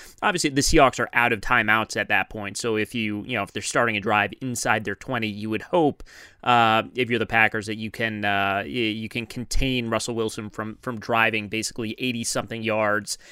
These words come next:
in a min-, in, in a minute and a half with, uh, uh, no timeouts. But I don't know, the way the second half went, <laughs> I don't know if that's a gamble I take.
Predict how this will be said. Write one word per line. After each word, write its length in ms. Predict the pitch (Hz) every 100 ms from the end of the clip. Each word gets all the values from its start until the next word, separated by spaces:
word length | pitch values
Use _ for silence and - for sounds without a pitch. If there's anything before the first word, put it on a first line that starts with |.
| -
in 140 | - 127
a 40 |
min-, 440 | 117 131 135 131 -
in, 80 | -
in 360 | 160 147 147 143
a 40 |
minute 240 | 131 131 117
and 100 | 117
a 40 |
half 400 | 110 110 107 -
with, 280 | 113 104 -
uh, 320 | 110 104 101 - - _ -
uh, 240 | 113 107
no 180 | 110 107
timeouts. 580 | - 107 104 104 101 -
But 200 | 107 104 _ _ - -
I 80 |
don't 100 | 131
know, 100 | 135
the 100 | 123
way 100 | 120
the 100 | 131
second 260 | 131 139 120
half 200 | 120 110
went, 400 | 117 113 98 - -
<laughs> 100 | -
I 100 | 131 -
don't 160 | 165 139 -
know 140 | 151
if 140 | - 156
that's 380 | 135 - 151 156
a 60 |
gamble 420 | 113 131 131 127
I 100 | 110
take. 420 | 104 - 117 -